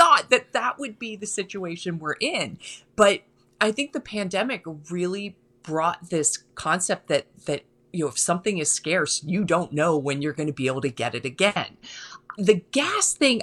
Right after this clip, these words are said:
I'm not sure I, I understand as much. I just figured I'll walk more. <laughs> I'll ride my bike. The weather's <laughs> nice. I'll do what I can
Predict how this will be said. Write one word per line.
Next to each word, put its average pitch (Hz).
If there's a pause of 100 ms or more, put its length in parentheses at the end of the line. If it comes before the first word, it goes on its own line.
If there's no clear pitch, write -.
I'm 240
not -
sure -
I, 147 (120)
I 156
understand 156
as 120
much. 151
I 190
just 202
figured 151
I'll 147
walk 147
more. 135 (120)
<laughs> -
I'll 226
ride 185
my 190
bike. 165
The 170
weather's 170
<laughs> 160
nice. -
I'll 190 (120)
do 202
what 190
I 175
can 156